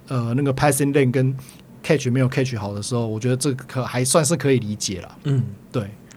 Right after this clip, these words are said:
Speaker 2: 哦，对，我还看到一点，就是他们的 front seven，你会不会觉得说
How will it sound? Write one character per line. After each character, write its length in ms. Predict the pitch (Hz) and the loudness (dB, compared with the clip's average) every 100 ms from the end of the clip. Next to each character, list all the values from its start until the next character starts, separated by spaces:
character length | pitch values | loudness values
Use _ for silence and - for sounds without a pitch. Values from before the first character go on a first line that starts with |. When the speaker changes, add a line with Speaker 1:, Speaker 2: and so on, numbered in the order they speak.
| - | 0
Speaker 2:
哦， 80 | 190 | 4
对， 140 | - 170 | 8 8
我 180 | 135 | 8
还 80 | 135 | 4
看 180 | 143 214 | 4 4
到 160 | 196 190 | 6 6
一 40 | |
点， 260 | 202 208 208 | 6 4 6
就 100 | 190 | 6
是 220 | 220 196 - - - | 8 6 4 -14 -6
他 140 | - 233 | 4 6
们 80 | |
的 80 | 160 | 6
front 300 | 135 147 151 | 4 6 4
seven， 420 | 147 160 139 117 - - | 8 6 6 0 -2 -6
你 160 | 131 131 | 2 6
会 60 | |
不 100 | 185 | 8
会 60 | 202 | 8
觉 180 | 131 117 | 6 2
得 60 | |
说 440 | 117 135 123 123 | 4 4 4 4